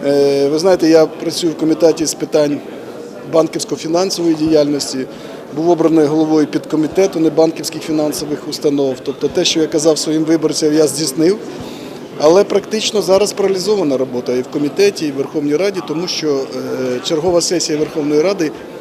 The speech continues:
не відкрилася. І це трошки мене бентежить, тому що, закликаючи до, е, вимог Конституції, наша, е,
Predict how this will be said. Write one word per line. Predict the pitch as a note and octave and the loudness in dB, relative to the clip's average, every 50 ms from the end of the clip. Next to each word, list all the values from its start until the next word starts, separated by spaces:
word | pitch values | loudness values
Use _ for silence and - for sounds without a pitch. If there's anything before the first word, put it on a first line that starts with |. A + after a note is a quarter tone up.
| - - - - | -16 -14 -12 -6
не | C#3 E3 F#3 | -2 0 0
відкрилася. | F3+ F#3 F3 - - - C3 A#2 - G#2 - - - - - - - - - - - - - - - - - - - | 0 0 -2 -4 -4 -6 -4 -4 -4 -6 -8 -8 -10 -10 -10 -10 -10 -10 -10 -12 -10 -12 -12 -12 -12 -12 -12 -10 -10
І | D3 | -6
це | C3+ - A3+ G#3+ | -2 2 0 2
трошки | - G3+ G3+ G3 - - F#3 | 2 2 0 0 -2 -2 -2
мене | F3 E3+ E3+ E3+ | -2 0 0 0
бентежить, | D#3+ D3+ E3+ E3 E3+ - G3+ G#3 F#3+ F3 E3+ - - | 0 -2 -2 -4 -2 0 0 0 0 -2 -4 -6 -6
тому | - D#3 D#3 E3+ F3+ F3 | -6 -4 -4 -4 -4 -2
що, | E3 - - E3+ D#3+ D3+ D3+ D3 C#3+ C#3+ C#3 C#3 C#3 C#3 C#3 C#3 C3+ C3 C3 C3 C3 B2+ B2+ B2+ B2 A#2+ A#2+ A#2+ A#2+ - - - - - - - - - - - - | -4 -4 -4 -2 0 0 0 0 0 0 -2 -2 -2 -2 0 0 0 0 0 -2 -2 -2 -4 -6 -8 -8 -10 -10 -12 -12 -12 -12 -14 -14 -14 -14 -14 -14 -10 -6 -6
закликаючи | D#3 D3+ E3 F3+ - - F#3+ F#3+ F3+ E3+ D#3 - - D3+ C#3+ C#3 C3+ | -4 -2 -2 -4 -2 0 2 2 2 2 0 -2 -4 -4 -6 -4 -2
до, | D3 D3+ D3 C#3 C#3 | 0 2 2 2 0
е, | C3+ B2 - - - - - - - - B2 - - - - A2 A#2+ B2 B2 B2 A#2+ B2 B2 A#2+ A#2+ A#2+ A#2+ A#2+ A#2+ A#2 A#2 A#2 A2+ A2+ A#2 A#2+ A#2+ - - C#3 C#3 - - - - - - - - - - - - - - - - D3 | -2 -6 -8 -14 -18 -18 -18 -18 -16 -16 -14 -14 -14 -14 -12 -12 -10 -8 -8 -8 -8 -8 -8 -8 -8 -8 -8 -8 -8 -8 -10 -10 -10 -10 -12 -12 -12 -14 -14 -16 -16 -16 -16 -16 -18 -18 -18 -16 -16 -16 -16 -16 -16 -16 -16 -8 0 2
вимог | F3+ F#3+ F#3 E3 - - | 4 4 4 2 0 -2
Конституції, | F3 E3+ E3 - F3+ E3+ - A3+ B3+ B3+ - - D3 C3+ B2+ A#2+ A2+ - - - - - - - - - - - | -4 -4 -4 -4 -4 -4 -6 -6 -6 -6 -6 -6 -6 -6 -6 -8 -10 -12 -14 -14 -16 -16 -16 -16 -16 -12 -8 -6
наша, | E3+ G3 G#3 - - G3 | -4 -2 -2 -2 0 0
е, | F3+ F3 F3 E3 D#3 D3+ D3+ D#3 | 0 0 -2 -2 -4 -4 -4 -4